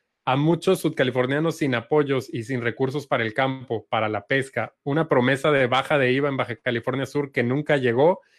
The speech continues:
mucho menos de bajar las gasolinas y la luz. O sea, si recordamos, él también aprobó la reforma energética, ¿no? Con el, con el argumento de que iban a bajar los precios de,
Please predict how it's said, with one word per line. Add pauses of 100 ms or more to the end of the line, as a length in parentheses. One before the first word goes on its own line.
(200)
mucho
menos
de
bajar
las
gasolinas
y
la
luz. (320)
O
sea, (260)
si
recordamos,
él
también
aprobó
la
reforma
energética,
¿no?
Con
el,
con
el
argumento (400)
de
que
iban
a
bajar
los
precios
de,